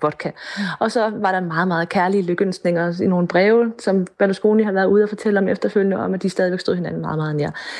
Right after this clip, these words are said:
Det er et meget personligt venskab, at de kan rigtig godt lide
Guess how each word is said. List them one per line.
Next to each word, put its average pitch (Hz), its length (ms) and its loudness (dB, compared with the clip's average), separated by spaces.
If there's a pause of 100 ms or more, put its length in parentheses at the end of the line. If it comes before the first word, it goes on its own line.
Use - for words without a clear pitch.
(120)
Det 240 140 2
er 226 80 2
et 226 80 -2
meget 208 360 0 (120)
personligt 220 720 -2 (160)
venskab, - 460 0 (280)
at 180 80 0
de 202 60 2
kan 202 100 2
rigtig 214 200 0
godt 185 140 2
lide 185 240 2